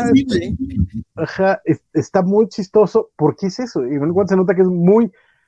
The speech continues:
Speaker 2: Peter Milligan diciendo así como cómo lo ven a él, los, los chavos de hoy, ¿no?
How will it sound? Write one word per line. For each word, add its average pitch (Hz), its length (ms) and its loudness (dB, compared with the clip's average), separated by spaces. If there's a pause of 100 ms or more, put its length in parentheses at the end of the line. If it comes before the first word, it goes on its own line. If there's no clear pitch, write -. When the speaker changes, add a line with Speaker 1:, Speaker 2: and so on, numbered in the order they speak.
(160)
Speaker 2:
Peter 156 260 0
Milligan 156 460 -2
diciendo 135 640 0
así - 320 -6
como 120 240 -4
cómo 151 260 2
lo 135 140 2
ven 151 180 2
a 135 80 0
él, 151 320 2 (600)
los, 117 340 -8
los 113 200 -8
chavos 143 340 0
de 175 220 4
hoy, 208 160 0 (680)
¿no? 139 240 -4